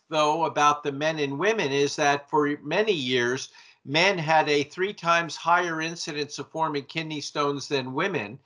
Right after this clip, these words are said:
However, due to changes in diet and lifestyle, uh, in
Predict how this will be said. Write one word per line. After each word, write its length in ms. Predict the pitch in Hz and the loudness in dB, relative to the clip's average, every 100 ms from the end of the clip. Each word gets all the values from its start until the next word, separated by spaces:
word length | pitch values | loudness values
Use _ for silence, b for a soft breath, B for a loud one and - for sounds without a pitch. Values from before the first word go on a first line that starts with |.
| b b b b _ | b b b b _
However, 520 | 165 160 175 208 180 | 2 4 4 4 2
due 220 | 147 196 | 0 -2
to 120 | 190 180 | -2 -4
changes 600 | - 185 190 175 170 151 | -2 -2 -2 -4 -4 -4
in 300 | 156 151 139 | -4 -6 -2
diet 380 | 151 151 180 165 | 4 4 4 0
and 180 | 151 143 | -2 2
lifestyle, 880 | 151 180 - - 139 127 135 - b b b b | 2 2 -2 -2 0 2 2 0 b b b b
uh, 300 | 131 135 139 - | -2 0 0 -2
in 360 | 170 175 170 | -6 -6 -10